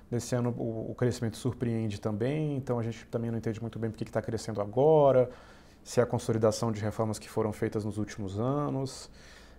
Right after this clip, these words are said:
É, existe uma leitura também de que, que, que, é, é, é, existe, houve muito estímulo esse ano, né? A gente tá aí com algo como duzentos bilhões de reais gastos acima do teto, sem contar,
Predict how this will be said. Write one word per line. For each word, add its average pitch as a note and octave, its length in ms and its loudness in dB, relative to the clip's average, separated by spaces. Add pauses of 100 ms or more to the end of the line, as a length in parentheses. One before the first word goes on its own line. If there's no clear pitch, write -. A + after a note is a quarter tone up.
(160)
É, G#2+ 520 2
existe B2 260 2
uma A#2+ 80 4
leitura A#2 260 4
também A2 320 2
de G#2 140 -2
que, A2 260 -6
que, G#2+ 560 -2
que, G#2+ 560 -6
é, A#2+ 80 -4
é, - 560 -6
é, A2 240 -2
existe, D3+ 240 2
houve D3 320 6
muito D#3 180 0
estímulo A2 300 0
esse G#2+ 220 -2
ano, B2+ 160 -2
né? A2+ 80 -2
A G#2+ 40 -2
gente G#2+ 160 -6
tá A2 220 0
aí A2 180 0
com G#2+ 340 -8 (600)
algo G#2+ 160 -4
como A2+ 160 -2
duzentos A2+ 360 0
bilhões A2+ 300 0
de G#2 60 -4
reais G#2 260 0
gastos G#2+ 320 0
acima G#2+ 280 -2
do G2+ 80 -4
teto, B2 420 4
sem A2 140 -4
contar, A2 520 0